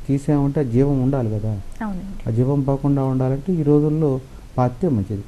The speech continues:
Speaker 1: బ-, సోమవారం అయినా, బుధవారం అయినా, గురువారం అయినా, శుక్రవారం,
Speaker 2: మ్మ్.
Speaker 1: మంగళవారం తీయకుండా ఉంటే మంచిది. ఇక రెండవ పక్షం వచ్చేటప్పటికి శనివారం, ఆదివారం కూడా మనకు వస్తాయి.
Speaker 2: మ్మ్.
Speaker 1: ఉత్తమం, మధ్యమం అంటాం కదా. ఉత్తమం అనేప్పటికి వచ్చేటప్పటికి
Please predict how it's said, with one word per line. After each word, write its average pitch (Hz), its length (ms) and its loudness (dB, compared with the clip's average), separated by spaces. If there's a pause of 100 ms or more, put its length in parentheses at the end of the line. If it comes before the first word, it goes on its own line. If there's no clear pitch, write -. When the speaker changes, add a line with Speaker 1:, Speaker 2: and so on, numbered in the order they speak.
(140)
Speaker 1:
బ-, 117 160 2
సోమవారం 113 640 0
అయినా, 110 280 0
బుధవారం 104 520 -2
అయినా, 104 260 -4 (360)
గురువారం 110 400 4
అయినా, 92 140 0
శుక్రవారం, 135 800 0
Speaker 2:
మ్మ్. 117 120 2
Speaker 1:
మంగళవారం 113 320 2
తీయకుండా 110 440 -2
ఉంటే 107 240 -2
మంచిది. 101 320 -2 (680)
ఇక 160 100 2
రెండవ 160 400 6
పక్షం 147 380 0
వచ్చేటప్పటికి 139 640 -2
శనివారం, 135 440 4
ఆదివారం 113 420 2
కూడా 139 140 0
మనకు 120 280 0
వస్తాయి. 95 260 -4 (360)
Speaker 2:
మ్మ్. 185 300 -4
Speaker 1:
ఉత్తమం, 160 560 4
మధ్యమం 135 560 4
అంటాం 117 300 0
కదా. 95 280 -2 (680)
ఉత్తమం 156 440 2
అనేప్పటికి 143 480 2
వచ్చేటప్పటికి 135 720 0